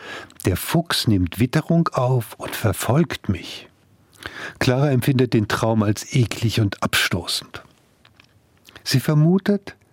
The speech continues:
dass er aber eine wichtige Botschaft enthalten könnte. Ich weiß es nicht, will es vielleicht aber auch gar nicht wissen. Ich ermuntere sie, bei dem Traumbild zu verweilen und mit ihm zu spielen.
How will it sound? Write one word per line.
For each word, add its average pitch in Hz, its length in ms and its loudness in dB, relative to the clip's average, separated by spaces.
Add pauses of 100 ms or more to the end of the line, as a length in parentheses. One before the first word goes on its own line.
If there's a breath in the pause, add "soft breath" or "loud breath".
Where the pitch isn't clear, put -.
(420 soft breath)
dass 127 200 0
er 139 180 -2
aber 131 220 2
eine 117 320 2
wichtige 131 340 0
Botschaft 110 480 0
enthalten 110 500 0
könnte. - 420 -2 (1120 loud breath)
Ich 135 180 2
weiß 147 280 2
es - 180 -2
nicht, - 420 -4
will 165 160 6
es 143 140 0
vielleicht 87 360 -2
aber 87 180 -2
auch 87 140 -8
gar 85 140 0
nicht - 260 -10
wissen. - 260 -6 (1160 loud breath)
Ich 151 240 2
ermuntere 151 640 4
sie, 139 440 2 (100)
bei 117 120 0
dem 104 220 0
Traumbild 113 560 2
zu - 100 -4
verweilen 98 800 0
und 98 160 0
mit 110 160 2
ihm 117 240 2
zu 143 340 0
spielen. 95 540 -2